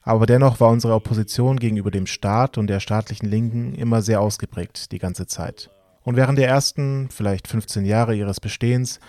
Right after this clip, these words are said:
war die Autonome Aktion sehr aktiv auf der Straße. Wir haben, glaube ich, Hunderte von verschiedenen Straßenaktionen organisiert. Und wir arbeiten auch sehr eng mit der Antifa-Bewegung in Russland zusammen. Ich denke, die Autonome Aktion war ein wichtiger Akteur in der antifaschistischen Bewegung auf den Straßen.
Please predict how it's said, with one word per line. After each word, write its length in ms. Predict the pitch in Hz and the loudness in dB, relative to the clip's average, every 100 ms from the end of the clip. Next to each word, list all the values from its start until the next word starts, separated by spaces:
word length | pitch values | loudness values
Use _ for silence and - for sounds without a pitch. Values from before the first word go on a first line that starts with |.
| - - | -14 -2
war 120 | 123 | 0
die 100 | 147 | 2
Autonome 480 | 143 - 131 143 139 | 0 0 0 2 0
Aktion 420 | 123 - 131 120 | -2 -2 0 2
sehr 140 | 117 | 2
aktiv 300 | 113 - 113 | 0 -2 -2
auf 100 | 107 | -2
der 80 | 107 | -4
Straße. 600 | - - 92 87 95 92 - _ _ | -10 -6 -6 -6 -8 -8 -12 _ _
Wir 140 | 113 | 2
haben, 160 | 127 131 | 2 2
glaube 380 | 127 123 123 123 | 4 6 6 2
ich, 300 | 113 - - | -2 -8 0
Hunderte 400 | 139 131 110 101 | 4 6 4 2
von 140 | 101 | -2
verschiedenen 440 | 98 95 117 107 104 | -4 -2 0 0 0
Straßenaktionen 760 | - 107 104 104 - 104 95 | -2 -4 -2 -4 -4 -4 -2
organisiert. 600 | 90 95 90 98 92 - _ _ _ - | -2 -4 -4 -4 -6 -8 _ _ _ -6
Und 160 | 120 | 0
wir 160 | 117 110 | 2 4
arbeiten 400 | 117 120 - 113 | 4 4 2 -2
auch 120 | 104 | 0
sehr 180 | - 113 | 0 2
eng 140 | 117 | 2
mit 120 | 110 | 2
der 120 | 113 117 | 2 0
Antifa-Bewegung 680 | 120 113 101 98 98 98 | -2 -2 -2 0 -2 -2
in 80 | 98 | -4
Russland 400 | 98 98 104 95 | -4 -6 -4 -6
zusammen. 480 | 113 107 101 90 95 _ _ _ _ _ _ | -4 -2 -4 -6 -12 _ _ _ _ _ _
Ich 100 | - | 2
denke, 260 | 123 139 | 4 6
die 80 | 135 | 8
Autonome 420 | 123 123 123 123 | 6 6 4 6
Aktion 400 | 110 - 127 123 | 2 2 0 2
war 120 | 117 117 | 4 2
ein 120 | 113 | 2
wichtiger 320 | 113 113 107 | -2 0 0
Akteur 340 | 101 - 110 | -2 0 2
in 100 | 104 | 2
der 100 | 104 | 0
antifaschistischen 760 | 101 107 107 - 110 - 101 101 | -4 -4 -4 -2 -4 -4 -8 -4
Bewegung 460 | 104 107 107 101 | -2 0 0 0
auf 100 | 98 | -4
den 140 | - 101 | -6 -6
Straßen. 560 | - 98 101 - 98 | -4 -4 -4 -4 -10